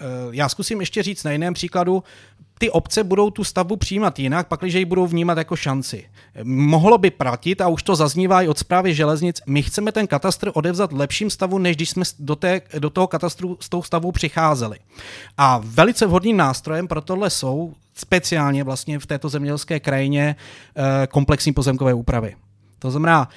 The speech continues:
my, je potřeba vlastně se na tu stavbu koukat dál než za to těleso.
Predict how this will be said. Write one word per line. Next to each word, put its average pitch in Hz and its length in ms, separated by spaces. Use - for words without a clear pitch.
my, 180 400
je 160 200
potřeba 185 480
vlastně 151 360
se 185 140
na 175 100
tu 185 120
stavbu 165 440
koukat 165 400
dál 170 560
než 135 260
za 135 160
to 139 140
těleso. 127 600